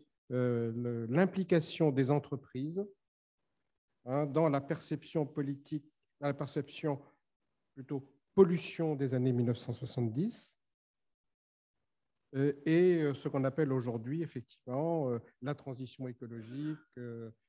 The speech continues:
la responsabilité sociale et environnementale des entreprises.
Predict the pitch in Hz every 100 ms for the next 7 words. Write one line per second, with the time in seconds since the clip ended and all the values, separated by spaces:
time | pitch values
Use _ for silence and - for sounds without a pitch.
0 | _ 123 123 131 - 123 120 120 120 117
1 | 135 135 131 131 120 - 131 123 117 117
2 | 117 113 117 113 127 120 113 113 - 113
3 | - 147 151 139 120